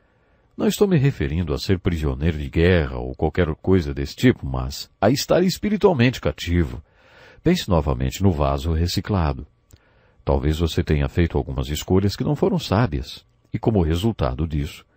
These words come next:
Deus o levou a um período difícil de sua vida. Você talvez esteja comendo um banquete de consequências e experimentando todo o terror do caminho que escolheu. Como você responde à calamidade quando ela chega à sua vida, hein?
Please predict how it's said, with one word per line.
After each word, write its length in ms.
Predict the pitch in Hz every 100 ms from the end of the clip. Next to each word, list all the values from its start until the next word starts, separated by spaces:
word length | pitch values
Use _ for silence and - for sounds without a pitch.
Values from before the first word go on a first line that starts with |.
| _ -
Deus 240 | - 170
o 60 | 190
levou 340 | 185 123 156
a 40 | 151
um 100 | 139
período 420 | 135 135 175 151
difícil 600 | 117 101 190 202 160 -
de 120 | -
sua 220 | - 123
vida. 320 | 92 110 80 - _ _ _ _
Você 240 | - 92 117
talvez 340 | 113 101 110
esteja 340 | 101 - 110 107
comendo 400 | 87 69 73 69
um 60 |
banquete 480 | 64 69 - 98 -
de 80 | 67
consequências 880 | - 71 - 82 78 73 80 101 90
e 40 |
experimentando 720 | 104 - 131 123 123 135 139 113
todo 480 | - 165 175 147
o 40 | 156
terror 640 | 139 110 90 127 156 127
do 120 | 123
caminho 540 | 117 107 73 87 139 143
que 80 |
escolheu. 480 | - - 135 123 107 - _ _ _ _ _ _ _ _ _
Como 220 | 113 151
você 280 | 190 214 208
responde 460 | 180 175 - 185 87
à 40 |
calamidade 640 | - 67 65 67 69 65
quando 240 | 64 82 76
ela 180 | 76 80
chega 380 | - 101 87
à 20 | 80
sua 240 | - 92
vida, 400 | 73 85 67 64
hein? 160 | 87